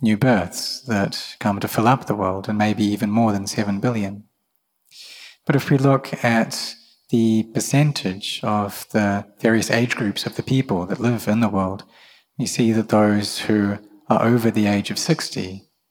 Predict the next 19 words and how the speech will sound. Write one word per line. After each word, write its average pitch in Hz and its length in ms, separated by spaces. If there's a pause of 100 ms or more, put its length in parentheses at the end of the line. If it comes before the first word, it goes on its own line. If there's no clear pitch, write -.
(120)
it's - 160
really 127 200
not 110 180
many. 107 340
It's 85 160
a 117 40
very 104 160
small 104 360
percentage. 113 720 (480)
It's 123 120
just - 240
twenty 113 320
percent 107 420
of 101 220
the - 80
people 104 400
in 113 180
the 107 100
world. 95 360